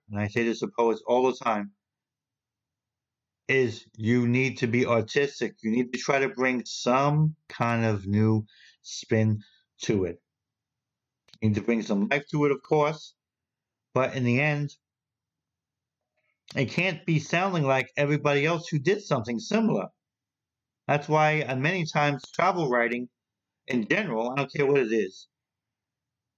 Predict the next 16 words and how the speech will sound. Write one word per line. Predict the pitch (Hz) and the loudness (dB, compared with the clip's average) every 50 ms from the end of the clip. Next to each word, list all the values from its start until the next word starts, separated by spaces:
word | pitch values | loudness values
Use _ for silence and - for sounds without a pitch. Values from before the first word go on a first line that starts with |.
| _ _ _ _ _ _ _ - | _ _ _ _ _ _ _ -4
can | - 160 147 123 | -2 -2 -2 0
get | 110 156 151 - - | -2 -4 -4 -4 -4
very | 113 127 147 160 156 156 151 131 | 0 0 0 2 2 0 -2 -2
tedious, | 113 - 143 135 127 123 123 123 120 113 - - - _ _ _ _ _ _ _ _ _ _ _ _ _ | -4 -4 -2 0 2 2 2 2 0 -2 -8 -16 -20 _ _ _ _ _ _ _ _ _ _ _ _ _
sometimes | - - 156 156 151 151 151 147 143 131 - - | -2 0 0 0 2 0 0 0 0 -2 -2 -2
even | 143 131 123 123 117 104 | 0 2 2 2 2 2
boring. | 101 107 110 107 101 92 85 - _ _ _ _ _ _ _ _ _ _ _ | 2 2 2 2 0 -4 -8 -16 _ _ _ _ _ _ _ _ _ _ _
Mainly | 113 135 170 190 175 156 151 143 | -2 0 0 0 0 0 0 0
because | 127 127 120 - 143 139 135 135 123 - - _ _ _ _ _ _ _ _ _ _ _ _ _ | -2 -4 -2 0 2 2 2 2 0 -2 -10 _ _ _ _ _ _ _ _ _ _ _ _ _
I've | 143 160 233 180 160 | 0 0 0 0 -2
read | 156 156 151 - | -2 -2 -2 -4
so | - - 175 165 151 | -2 0 2 2 2
much | 151 180 202 202 196 | 2 2 0 0 0
of | 147 123 120 | -2 0 0
it | 135 131 120 - | 0 0 0 0
that | 135 131 131 135 | 0 0 0 -2